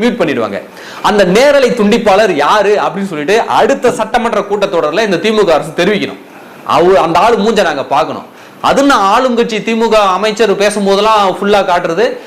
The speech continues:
எதிர்கட்சியில இருக்கிறவங்க எதிர்த்து கேள்வி கேட்டாங்க அதை மியூட் பண்றது, அவங்களோட வீடியோவை கட் பண்றது, என்ன பொழப்பு இது? இந்த பொழப்புக்கு நாண்டுகிட்டு தொங்கலாம்.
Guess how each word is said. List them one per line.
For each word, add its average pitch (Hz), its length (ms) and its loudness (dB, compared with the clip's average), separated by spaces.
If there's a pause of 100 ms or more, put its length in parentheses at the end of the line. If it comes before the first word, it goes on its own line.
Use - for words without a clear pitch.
(180)
எதிர்கட்சியில 220 680 0
இருக்கிறவங்க 196 560 2
எதிர்த்து 208 300 0
கேள்வி 208 300 2
கேட்டாங்க 185 160 0
அதை 190 200 0
மியூட் 202 340 -2
பண்றது, 185 280 0
அவங்களோட 185 340 0
வீடியோவை 202 300 0
கட் 175 300 -2
பண்றது, 202 180 -2
என்ன 208 260 0
பொழப்பு 208 360 0
இது? 180 360 -4 (320)
இந்த 165 160 0
பொழப்புக்கு 226 480 0
நாண்டுகிட்டு 202 500 -2
தொங்கலாம். 156 360 -2